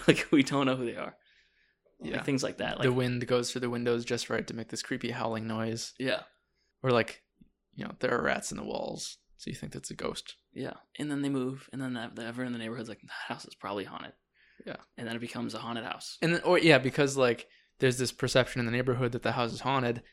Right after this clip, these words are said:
Speaker 2: the realtors have trouble selling the house, so it just goes abandoned for the next
Speaker 1: Right.
Speaker 2: sixty years, which confirms even more <laughs> that it's a
Speaker 1: Yeah,
Speaker 2: haunted house.
Speaker 1: and everyone's like, "No one wants to buy that house." It's like, <laughs> "No, wait, it's just the realtor's having a hard time, guys." <laughs> Like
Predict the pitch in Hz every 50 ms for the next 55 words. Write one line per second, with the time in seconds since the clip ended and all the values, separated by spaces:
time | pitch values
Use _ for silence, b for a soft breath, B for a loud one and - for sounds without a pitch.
0 | b - - 127 123 135 147 147 143 - 127 120 117 - - 123 117 - - 135
1 | 131 120 117 - - 135 135 135 131 120 117 - - - - 135 139 131 - 143
2 | - - - _ - 151 143 131 123 113 117 120 147 156 143 120 110 - 120 113
3 | 110 104 127 120 117 - - - - - - - - - - - 143 - b b
4 | b b - 131 - - - 160 135 - - 151 151 143 143 139 135 147 165 165
5 | 147 139 - 151 - - 139 135 135 131 120 127 127 123 117 120 131 127 127 131
6 | 131 127 117 113 110 113 123 135 139 135 131 127 - 123 123 127 123 120 117 131
7 | 135 120 - - 117 - - _ - - 143 254 190 - 185 - - 214 - -
8 | 190 165 135 - 190 147 127 117 135 - - 131 143 135 - 175 170 - - -
9 | B B B B B B B - 135 135 147 147 202 - - - - 180 170 170
10 | 165 147 147 143 131 - - 113 110 117 - - - - - - - - - -